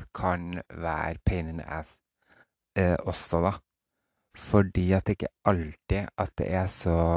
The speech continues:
hensiktsmessig at man skal si fra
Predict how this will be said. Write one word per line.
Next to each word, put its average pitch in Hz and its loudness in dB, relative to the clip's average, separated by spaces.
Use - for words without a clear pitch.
hensiktsmessig 90 -6
at - -6
man 92 -2
skal 85 -4
si 95 -8
fra - -10